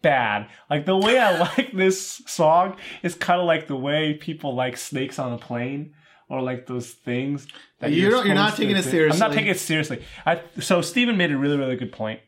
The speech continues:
Speaker 2: Mm-hmm.
Speaker 1: Um,
Speaker 2: As I do
Speaker 1: yeah.
Speaker 2: often in
Speaker 1: When
Speaker 2: life.
Speaker 1: we, when we, when he first showed me this song, we were talking about Momomo as well, and he said, "The reason why I think you like this song was"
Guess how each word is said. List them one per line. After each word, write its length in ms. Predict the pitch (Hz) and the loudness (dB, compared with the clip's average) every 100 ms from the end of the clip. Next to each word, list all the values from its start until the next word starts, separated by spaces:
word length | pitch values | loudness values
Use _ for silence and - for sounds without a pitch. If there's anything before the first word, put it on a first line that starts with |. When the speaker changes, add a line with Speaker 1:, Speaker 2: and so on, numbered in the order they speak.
| - | -14
Speaker 2:
Mm-hmm. 760 | 120 117 175 _ _ _ - | -12 -12 -12 _ _ _ -2
Speaker 1:
Um, 240 | 135 123 120 | 0 2 2
Speaker 2:
As 180 | 165 156 | 2 2
I 140 | 131 | 0
do 260 | 127 127 147 | 0 -2 0
Speaker 1:
yeah. 180 | 120 123 | 0 0
Speaker 2:
often 380 | - 151 175 170 | -2 -6 -8 -6
in 80 | 127 | 0
Speaker 1:
When 120 | 143 | 2
Speaker 2:
life. 60 | 165 | 2
Speaker 1:
we, 100 | 170 | 0
when 200 | 160 160 | 0 0
we, 160 | 170 170 | 0 -2
when 120 | 147 | -2
he 240 | 160 160 | -2 -2
first 300 | 156 208 226 | -2 0 2
showed 180 | - 165 | 2 0
me 60 | 151 | 0
this 180 | 127 - | -2 -2
song, 300 | 120 110 113 - _ _ | -2 -2 -6 -16 _ _
we 160 | 120 135 | -6 -4
were 100 | 127 | -4
talking 260 | 131 131 | -2 -2
about 160 | 123 120 | -2 -2
Momomo 460 | 110 107 107 104 104 | -4 -6 -6 -4 -6
as 120 | 104 | -6
well, 260 | 104 98 - _ _ | -6 -6 -8 _ _
and 160 | - 117 | -10 -6
he 180 | 117 165 | -6 -6
said, 460 | - 262 117 - - - | -2 0 0 -2 -12 -6
"The 80 | 143 | -2
reason 440 | 170 277 254 214 | 0 0 0 0
why 200 | 180 170 | 2 2
I 40 | 135 | 0
think 320 | - 151 - | -2 -8 -6
you 100 | 123 | -6
like 340 | 117 120 120 | -4 -4 -6
this 160 | - 101 | -14 -14
song 380 | - 104 101 98 | -10 -6 -6 -8
was" 480 | 101 95 92 90 | -12 -10 -10 -12